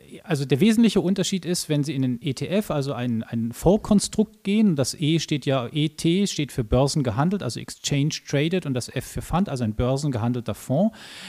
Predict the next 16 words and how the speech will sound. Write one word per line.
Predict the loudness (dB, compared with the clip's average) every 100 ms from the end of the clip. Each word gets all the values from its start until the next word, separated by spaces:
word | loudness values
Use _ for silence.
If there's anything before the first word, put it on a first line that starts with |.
| -8
dann | -6 -4
ist | -4 -2
der | 0
wesentliche | 2 2 2 0 -2
Unterschied | -4 -4 -6
zu | -4
einem | -4 -2
Zertifikat, | -4 -6 -8 -12 -4 -4 -2
dass | -6
es | -6
sich | -8 -6
bei | -2
einem | -2 -2
E | -6
T | -8 -2
F | -2 -2